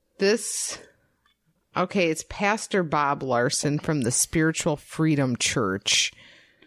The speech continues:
This looks like when I used to make, like, homemade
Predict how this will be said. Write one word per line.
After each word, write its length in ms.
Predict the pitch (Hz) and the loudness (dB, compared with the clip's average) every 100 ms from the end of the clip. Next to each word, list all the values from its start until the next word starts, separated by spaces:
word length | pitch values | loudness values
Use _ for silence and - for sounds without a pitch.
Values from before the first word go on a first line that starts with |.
| _ _ _ _ | _ _ _ _
This 220 | - 160 202 | -4 -2 0
looks 200 | 180 - | 0 0
like 180 | 170 | 0
when 100 | 175 | 0
I 40 | 151 | 2
used 280 | 147 151 - | 2 2 0
to 60 | |
make, 300 | 147 143 - | 0 0 0
like, 300 | 147 117 - | 0 0 -4
homemade 720 | - - 160 156 151 143 139 | -12 -4 0 2 2 0 -4